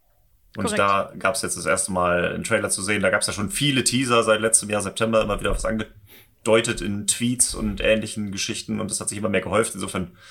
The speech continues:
Speaker 1: wird's jetzt auch endlich mal Zeit, dass wir da mal ein bisschen was mehr zu sehen.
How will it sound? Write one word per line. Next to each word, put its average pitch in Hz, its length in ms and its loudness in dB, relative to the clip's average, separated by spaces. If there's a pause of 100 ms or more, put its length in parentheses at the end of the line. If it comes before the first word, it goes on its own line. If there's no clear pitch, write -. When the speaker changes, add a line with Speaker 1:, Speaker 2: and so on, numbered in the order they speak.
(380)
Speaker 1:
wird's 147 220 4
jetzt 143 140 0
auch 117 80 4
endlich 113 180 2
mal 107 100 2
Zeit, 110 220 6
dass - 140 0
wir 101 80 -4
da 98 60 4
mal 95 80 0
ein 95 40 -2
bisschen 104 200 -4
was 85 100 -4
mehr 98 120 -2
zu - 120 -4
sehen. 87 340 -6